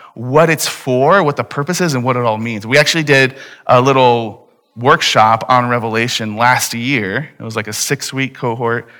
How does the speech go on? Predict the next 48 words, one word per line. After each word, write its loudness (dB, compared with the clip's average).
where -6
we -6
talked -4
through -10
kind -4
of -2
an -6
overview -4
of 0
that. 2
And -6
if -8
you're -4
interested -2
in -4
that, 2
I -2
can -6
get -2
you -10
some -8
of -6
the -2
audio 0
from -12
that. -12
But 2
I 2
want 4
to 0
do 2
this. 2
This -6
is -6
what -4
we, -4
we -6
did -6
with -8
that -4
group -10
before. -10
I -6
want 0
to -2
just -6
start -2
here. -8